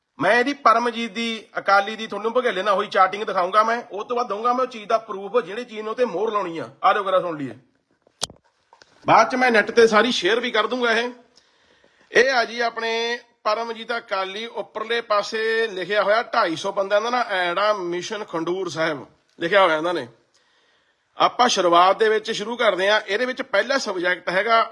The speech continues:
ਅਕਾਲ ਸਹਾਏ। ਤੁਹਾਨੂੰ ਥੋੜ੍ਹਾ ਜਿਹਾ ਦੂਈ ਲੋਟ ਦਿਖਣਾ, ਮੈਂ ਨੇੜੇ ਕਰ ਦੇਣਾ ਕੈਮਰਾ, ਤੁਹਾਨੂੰ ਪੜ੍ਹਨਾ ਸੌਖਾ ਹੋ ਜੂ।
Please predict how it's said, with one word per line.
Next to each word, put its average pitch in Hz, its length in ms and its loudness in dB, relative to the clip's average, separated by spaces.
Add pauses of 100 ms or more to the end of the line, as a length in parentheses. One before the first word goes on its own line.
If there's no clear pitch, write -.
ਅਕਾਲ 185 440 0
ਸਹਾਏ। 165 420 -2
ਤੁਹਾਨੂੰ 175 240 -10
ਥੋੜ੍ਹਾ 190 180 -10
ਜਿਹਾ 226 100 -4
ਦੂਈ 170 360 -6
ਲੋਟ 190 140 -4
ਦਿਖਣਾ, 175 280 -4
ਮੈਂ 185 120 -2
ਨੇੜੇ 175 220 -4
ਕਰ 175 140 -2
ਦੇਣਾ 170 160 -4
ਕੈਮਰਾ, 175 300 -2
ਤੁਹਾਨੂੰ 175 440 -10
ਪੜ੍ਹਨਾ 196 240 -2
ਸੌਖਾ 190 280 -2
ਹੋ 156 80 -2
ਜੂ। 117 160 -12